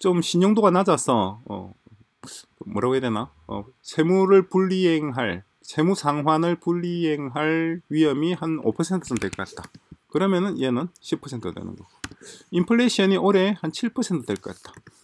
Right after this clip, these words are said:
그러면은 얘는 다시 십이 퍼센트가 되는 거죠. 기본적으로 이자율을 계산하는 방식입니다. 그죠?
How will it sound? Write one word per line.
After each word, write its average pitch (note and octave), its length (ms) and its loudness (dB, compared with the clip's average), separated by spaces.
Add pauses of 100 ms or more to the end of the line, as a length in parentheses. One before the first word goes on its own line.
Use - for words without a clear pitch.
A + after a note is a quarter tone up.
그러면은 F3+ 500 2
얘는 D3 240 0
다시 B2+ 320 -6
십이 C#3+ 320 -6
퍼센트가 A2 340 -4
되는 F#2+ 160 -14
거죠. - 340 -20 (180)
기본적으로 F#3+ 600 6
이자율을 D#3 520 4
계산하는 A2+ 380 -2
방식입니다. G2+ 480 -8 (420)
그죠? - 180 -14